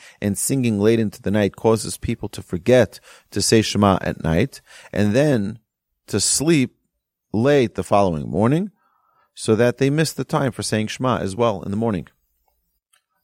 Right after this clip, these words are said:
Right? So these parties are not a good habit. Someone starts, uh, the party process and they go to sleep late. They forget to say the Shema at night.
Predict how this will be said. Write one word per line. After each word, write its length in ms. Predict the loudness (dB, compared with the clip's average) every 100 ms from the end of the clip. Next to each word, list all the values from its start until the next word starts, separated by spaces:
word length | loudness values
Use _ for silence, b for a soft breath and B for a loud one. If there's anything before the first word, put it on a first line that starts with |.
| -8
Right? 180 | -6 -2
So 140 | 0
these 220 | 0 -4
parties 500 | -2 0 2 0 -2
are 160 | -8 -6
not 180 | -4 -4
a 60 |
good 380 | -2 -2 -2 -8 _ _
habit. 540 | -4 0 2 0 -12 -20 b b b
Someone 480 | -6 -2 0 0 -2 -12
starts, 460 | -12 0 2 2 -4
uh, 200 | -2 -2
the 180 | 0 -2
party 340 | 0 0 0
process 720 | 0 2 2 2 0 0 -6 b b b -8
and 520 | -4 -2 -2 -6 -10 _ _ _ -6
they 100 | 0
go 120 | 2
to 60 | 2
sleep 300 | 0 -2 2
late. 400 | 2 2 -4 -20 _ _ _ _
They 80 | -10
forget 300 | -4 -4 -4
to 80 |
say 160 | -4 -4
the 100 | -4
Shema 240 | -6 -6
at 60 | -4
night. 380 | 0 -2 -2